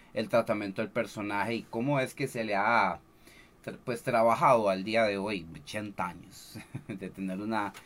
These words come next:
de que un personaje que se puso una, de que bueno, casi, <laughs> ¿qué les digo? Y por poquito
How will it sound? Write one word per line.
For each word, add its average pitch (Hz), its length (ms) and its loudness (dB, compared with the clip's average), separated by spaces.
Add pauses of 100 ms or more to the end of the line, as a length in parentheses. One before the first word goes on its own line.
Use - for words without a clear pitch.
(280)
de 113 140 -2
que 135 120 0
un 160 80 0
personaje 147 720 0
que 113 100 -10
se 95 120 -10
puso 113 500 -4
una, 101 600 -2 (340)
de 98 180 -8
que 101 120 -8
bueno, 95 320 -2 (520)
casi, 113 560 0 (400)
<laughs> - 420 -6
¿qué - 120 -4
les 107 160 -4
digo? 98 300 -4 (680)
Y 120 220 2
por 120 240 0
poquito 147 580 0